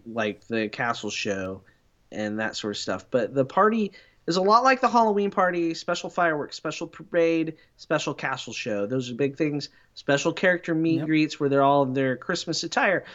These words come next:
Speaker 1: You'll find people dressed in Christmas shirts saying "Merry Christmas," or maybe people in Halloween shirts saying "Happy Halloween" this year.
Speaker 2: Oh, that'd be amazing.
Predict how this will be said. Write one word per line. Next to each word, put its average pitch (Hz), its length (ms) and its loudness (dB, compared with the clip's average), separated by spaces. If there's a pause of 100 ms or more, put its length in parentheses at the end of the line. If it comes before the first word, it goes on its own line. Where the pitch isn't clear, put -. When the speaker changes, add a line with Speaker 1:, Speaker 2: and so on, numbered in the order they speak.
(140)
Speaker 1:
You'll 165 180 6
find 208 320 2
people 196 260 -4
dressed 165 380 0
in 143 140 -4
Christmas 170 440 -4
shirts 320 360 -4
saying 170 360 0
"Merry 208 300 4
Christmas," 247 520 -2 (240)
or 262 420 6 (220)
maybe 185 540 -2
people 185 300 -4
in 175 80 -2
Halloween 233 420 0
shirts 147 280 -2
saying 135 240 -4
"Happy 190 220 -2
Halloween" 147 440 0
this - 220 -10
year. 151 80 -6
Speaker 2:
Oh, 151 80 -6
that'd 139 140 -6
be 139 100 -4
amazing. 123 580 -10